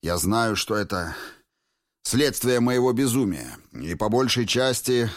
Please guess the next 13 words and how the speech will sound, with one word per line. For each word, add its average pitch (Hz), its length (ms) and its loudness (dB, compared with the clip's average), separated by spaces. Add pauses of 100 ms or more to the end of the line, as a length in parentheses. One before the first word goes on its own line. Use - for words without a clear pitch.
(120)
объясняется 104 760 -2
кислородным 101 680 0
голоданием, 92 720 -2
поскольку - 520 -8
воздух 90 420 -4
у 80 40 -10
меня 76 260 -10 (440)
заканчивается. - 760 -4 (580)
Свет 135 560 0
внутри 123 440 0
храма — 104 600 -2
чистейшая 143 760 0
иллюзия, 110 580 0